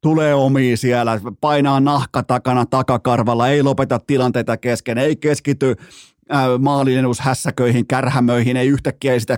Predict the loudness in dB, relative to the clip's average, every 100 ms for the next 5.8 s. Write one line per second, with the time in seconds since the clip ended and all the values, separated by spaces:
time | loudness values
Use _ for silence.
0 | -2 0 2 0 0 -2 -2 0 0 0
1 | -2 0 -2 0 0 -2 -8 -20 -20 -20
2 | _ -2 0 0 0 0 -2 -4 -10 _
3 | -6 -4 -2 -2 -2 -2 -2 -2 -2 0
4 | -2 0 -2 -2 -2 -2 -2 -2 0 -2
5 | 0 0 2 2 2 2 0